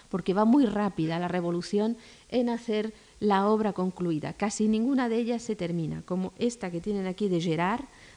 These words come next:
del diez de agosto de mil setecientos noventa y dos, o la primera de David, de El Jeu de Paume, ¿no? Donde tampoco termina la composición. Hace los dibujos, pero las circunstancias van mucho más rápidas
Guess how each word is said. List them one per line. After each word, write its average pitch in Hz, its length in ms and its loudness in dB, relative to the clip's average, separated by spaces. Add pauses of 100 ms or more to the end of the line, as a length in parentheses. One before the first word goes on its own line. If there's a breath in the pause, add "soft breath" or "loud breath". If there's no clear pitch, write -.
del 185 140 4
diez 190 160 6
de 190 80 8
agosto 185 420 2
de 165 100 -6
mil 185 180 -8
setecientos 180 840 -10
noventa 208 340 -4
y 202 80 -2
dos, 240 220 -2 (300 loud breath)
o 262 280 0
la 202 220 -2
primera 202 440 0
de 185 260 -2
David, 196 580 -2
de 208 380 -2 (140)
El 180 580 -2
Jeu 196 100 2
de 226 100 2
Paume, 196 420 -2
¿no? 240 180 -4 (400 loud breath)
Donde 240 600 0
tampoco 202 580 2
termina 175 400 -2
la 170 100 -4
composición. 165 680 -6
Hace 196 280 -4
los 208 200 -2
dibujos, 240 560 -4 (360 loud breath)
pero 233 320 -2 (420)
las 208 200 -4
circunstancias 220 1000 -4
van 202 160 -2
mucho 240 280 -2
más 233 160 -2
rápidas 180 520 -4